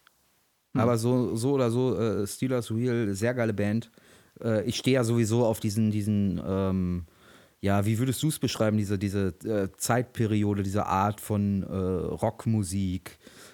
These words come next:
Speaker 1: Boah,
Speaker 2: Äh, ich
Speaker 1: schwierig. Ich
Speaker 2: Na?
Speaker 1: wüsste gar nicht, wo ich, äh,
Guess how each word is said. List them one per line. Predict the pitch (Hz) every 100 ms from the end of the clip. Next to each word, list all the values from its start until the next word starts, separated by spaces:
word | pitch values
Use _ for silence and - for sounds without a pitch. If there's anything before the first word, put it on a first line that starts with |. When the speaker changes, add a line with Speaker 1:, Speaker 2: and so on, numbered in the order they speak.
| _
Speaker 1:
Boah, | - 185 185
Speaker 2:
Äh, | 143
ich | -
Speaker 1:
schwierig. | 156 196 208 165 - - 123
Ich | 151 135
Speaker 2:
Na? | 151
Speaker 1:
wüsste | 185 196
gar | 196 202
nicht, | 214
wo | 185
ich, | 202 175 -
äh, | 170 165 160 160 156